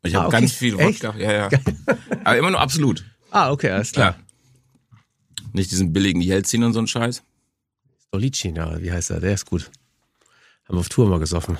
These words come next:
Speaker 1: Wie?
Speaker 2: So, der kostet irgendwie, glaub ich, hundertfünfzig, weiß ich nicht, richtig, aber gutes Zeug.
Speaker 1: Echt?
Speaker 2: Ja.
Speaker 1: Hat er nicht gekratzt, quasi, ne?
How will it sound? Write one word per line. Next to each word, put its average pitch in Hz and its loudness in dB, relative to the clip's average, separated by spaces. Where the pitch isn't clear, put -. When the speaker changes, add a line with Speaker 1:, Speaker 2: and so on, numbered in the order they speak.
Speaker 1:
Wie? 110 2
Speaker 2:
So, - -20
der 95 0
kostet 101 -4
irgendwie, 98 -2
glaub 92 0
ich, - -10
hundertfünfzig, 95 -8
weiß 98 -2
ich 90 -2
nicht, 85 -4
richtig, 104 -4
aber 85 -2
gutes 123 -4
Zeug. 98 -2
Speaker 1:
Echt? 110 -2
Speaker 2:
Ja. 92 -14
Speaker 1:
Hat - -4
er - 4
nicht 113 4
gekratzt, - -2
quasi, 78 0
ne? 92 0